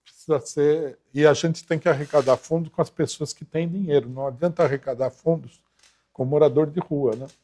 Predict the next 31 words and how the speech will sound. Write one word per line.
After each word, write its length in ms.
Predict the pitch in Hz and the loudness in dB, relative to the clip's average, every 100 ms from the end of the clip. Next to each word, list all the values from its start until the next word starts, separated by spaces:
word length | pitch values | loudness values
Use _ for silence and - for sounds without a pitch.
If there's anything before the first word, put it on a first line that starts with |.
| _ | _
Então 120 | 131 | -6
vamos 180 | 139 147 | -4 -2
chegar 220 | - 143 | 2 4
lá 100 | 147 | 4
pro 140 | 147 143 | 4 -2
morador 340 | 147 139 139 | 0 2 2
de 140 | 131 135 | 0 -6
rua 320 | 135 147 160 | -4 -2 -4
e 40 | |
pedir 340 | - - 135 135 | -6 -12 -10 -6
para 220 | 139 131 | -2 0
ele 140 | 139 | -2
comprar 380 | - 135 - 135 | -8 -14 -4 -2
um 100 | 147 | -2
ingresso 580 | 151 139 135 - - 156 _ _ _ _ _ _ _ _ _ _ _ _ _ _ | -2 2 2 2 -12 -18 _ _ _ _ _ _ _ _ _ _ _ _ _ _
para 160 | 131 143 | -2 -2
o 60 | |
jantar 400 | 143 147 131 147 | -2 -6 -2 -2
do 120 | 143 147 | -2 -6
P 180 | 156 | -8
C 180 | 151 156 | -8 -4
O, 80 | 127 | -4
que 140 | - | -4
é 60 | 156 | -8
ridículo. 640 | 180 147 110 - 107 87 _ _ _ _ _ _ _ _ _ _ _ _ _ _ _ 120 | -8 -8 -10 -12 -18 -20 _ _ _ _ _ _ _ _ _ _ _ _ _ _ _ -18
Então, 280 | 113 131 | -4 -2
o 100 | 127 | -2
convite 400 | - 151 143 147 | -2 -2 0 -4
custa 320 | - 131 - 110 | -6 -8 -6 -8
duzentos 440 | 113 123 117 - | -8 -10 -12 -10
reais. 600 | 175 175 190 214 - | -6 -4 -6 -8 -12